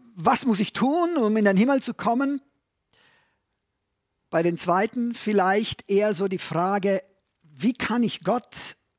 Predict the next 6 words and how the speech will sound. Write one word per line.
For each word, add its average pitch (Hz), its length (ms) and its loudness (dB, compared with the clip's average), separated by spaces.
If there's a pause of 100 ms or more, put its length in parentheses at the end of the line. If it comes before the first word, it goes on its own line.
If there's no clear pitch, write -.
(880)
noch 151 200 -8
mehr 202 180 2
lieben?“ 214 560 -2 (2500)
Nun, 247 360 2 (2750)
der 208 80 6
Vergleich 196 800 0